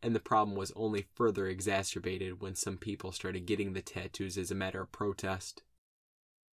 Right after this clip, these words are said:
In some poll a year back, something like six out of ten people had been unable to say why the tattoos existed. But it wasn't likely that the tattoos were why the doctor had been asked to oversee this situation.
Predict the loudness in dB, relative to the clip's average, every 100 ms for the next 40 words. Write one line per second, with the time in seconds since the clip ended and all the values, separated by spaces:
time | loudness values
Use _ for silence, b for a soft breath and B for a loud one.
0 | _ -2 0 4 6 4 6 6 6 4
1 | 2 2 0 0 -6 -12 _ _ _ -2
2 | 0 2 2 2 2 2 4 4 4 0
3 | -2 -4 -4 -2 -4 -2 0 0 -2 -6
4 | -2 2 4 4 2 0 2 2 4 6
5 | 6 6 -4 -4 -4 -4 -6 -4 -4 -2
6 | -4 -4 -8 -8 _ _ _ _ _ _
7 | _ _ 2 4 6 6 6 6 2 0
8 | 2 2 2 0 -4 -4 -2 -2 0 0
9 | 0 -2 2 2 2 0 -2 -2 -2 -4
10 | -4 -6 -4 -6 -6 0 2 4 2 2
11 | 0 0 0 0 2 0 0 -2 -4 -6